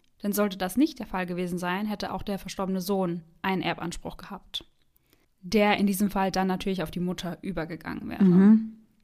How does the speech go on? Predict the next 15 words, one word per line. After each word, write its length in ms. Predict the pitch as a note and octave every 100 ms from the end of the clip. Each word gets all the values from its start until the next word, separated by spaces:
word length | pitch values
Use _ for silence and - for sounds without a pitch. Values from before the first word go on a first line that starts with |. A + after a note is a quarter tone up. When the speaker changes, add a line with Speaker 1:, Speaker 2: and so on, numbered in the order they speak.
| _ -
Speaker 1:
Laut 200 | G#3 G#3
dem 120 | G3
Richter 400 | C4 - A3+ A3
seien 240 | G3+ G#3
die 80 | G#3
beiden 380 | G3 G3 G3+ G3+
aber 300 | F#3 F#3 F#3
gleichzeitig 580 | - F#3+ F#3 - F3 F#3
gestorben 840 | F#3 - F3+ F3+ A3 B3+ B3+ - G#3+
und 120 | G3+
so 280 | F#3+ G3 F#3
verliert 400 | G#3+ F#3+ F#3+ F#3
Patrick 340 | E3+ - D#3+
seinen 240 | - F3+
Erbanspruch. 760 | - D#3+ - F3+ - - - -